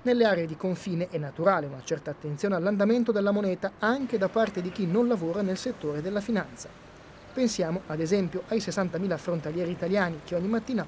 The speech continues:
passano la dogana per lavorare in Ticino e prendono lo stipendio in franchi. In passato, quando il franco tendeva a un forte apprezzamento, aspettavano a cambiare lo stipendio nella speranza di poterlo convertire a quote più vantaggiose.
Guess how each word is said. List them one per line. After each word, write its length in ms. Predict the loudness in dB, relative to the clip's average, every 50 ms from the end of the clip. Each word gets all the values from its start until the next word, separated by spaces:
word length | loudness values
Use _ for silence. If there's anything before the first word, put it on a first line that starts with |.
| -2
passano 400 | 0 0 0 0 -2 -4 -4 -2
la 80 | -2 0
dogana 400 | 0 0 0 0 -4 -4 -8 -6
per 160 | -4 -4 -2
lavorare 400 | 0 0 0 0 0 -2 -4 -4
in 100 | -6 -6
Ticino 420 | -6 -6 -4 -2 0 2 2 0 0 -4 -10 -16 -18 -14
e 100 | -12 -12 -8 -4
prendono 380 | -2 0 2 2 4 4 4
lo 100 | 2 0
stipendio 540 | -2 -4 -6 -6 -6 -8 -8 -6 -4 -2 0
in 80 | 0 0
franchi. 400 | 0 -2 -4 -4 -6 -12 -16 -16 -16 -16 -18 -18 -18 -18 -18 -18 -18 -18 -18 -18 -18 -16 -4 0
In 140 | 0 2
passato, 460 | 2 2 2 2 2 2 2 2 -2 -6
quando 220 | -6 -10 -12 -12
il 60 | -12
franco 360 | -6 -2 0 0 0 -2 -4
tendeva 340 | -4 -4 -2 0 2 2 2
a 40 | 0
un 80 | -4 -4
forte 320 | 0 0 0 2 0 -4
apprezzamento, 720 | -8 -6 -8 -8 -4 -2 0 2 2 2 0 -2 -4 -6 -6 -10 -18 -12 -8
aspettavano 640 | -8 -8 -4 -4 -4 -4 0 0 0 2 2 0 -2
a 60 | -4
cambiare 340 | -8 -8 -6 -6 -6 -6 -6
lo 80 | -8 -8
stipendio 560 | -8 -10 -10 -6 -4 -4 -4 -4 -4 -6 -8
nella 200 | -8 -8 -10 -12
speranza 500 | -2 2 2 2 2 2 0 -2 -2 -2
di 100 | -4 -4
poterlo 360 | -6 -4 -2 0 0 0 0
convertire 560 | 0 0 0 2 0 0 -2 -4 -4 -4 -4
a 60 | -4
quote 360 | -6 -4 -2 -2 0 0 -2 -4
più 160 | -4 -4 -4
vantaggiose. 580 | -2 -2 0 0 0 0 0 -2 -4 -6 -8